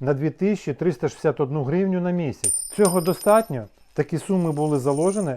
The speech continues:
в бюджет на дві тисячі двадцять п'ятий рік. Питання: чи може пенсіонер вижити з такими цінами в Україні? Без допомоги дітей. Я досі бачу тих людей, які живуть в Україні, і вони кажуть, що про них попілкується держава.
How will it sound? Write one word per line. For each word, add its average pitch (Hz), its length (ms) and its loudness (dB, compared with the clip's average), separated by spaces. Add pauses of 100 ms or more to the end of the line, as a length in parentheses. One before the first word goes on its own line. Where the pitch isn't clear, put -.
(120)
в 110 60 -10
бюджет 131 500 -2
на 135 100 -2
дві 123 160 -2
тисячі 127 340 -4
двадцять 127 300 -4
п'ятий 147 300 0
рік. 214 260 -4 (320)
Питання: 165 560 0
чи 180 200 -2
може 196 360 2
пенсіонер 151 760 -2
вижити 160 560 0 (120)
з - 100 -20
такими 151 420 -2
цінами 196 500 2
в 185 80 0
Україні? 165 680 -2 (300)
Без 175 320 4
допомоги 143 580 0
дітей. 151 640 0
Я 156 200 4
досі 165 460 2
бачу 131 400 -2
тих 139 240 -6
людей, 135 420 0
які 110 240 -4
живуть 127 380 -4
в 113 60 -4
Україні, 123 600 -4 (200)
і 123 80 -4
вони 160 240 0
кажуть, 170 440 0
що 135 180 -4
про 139 200 -2
них 180 380 0
попілкується 160 800 -2
держава. 139 680 0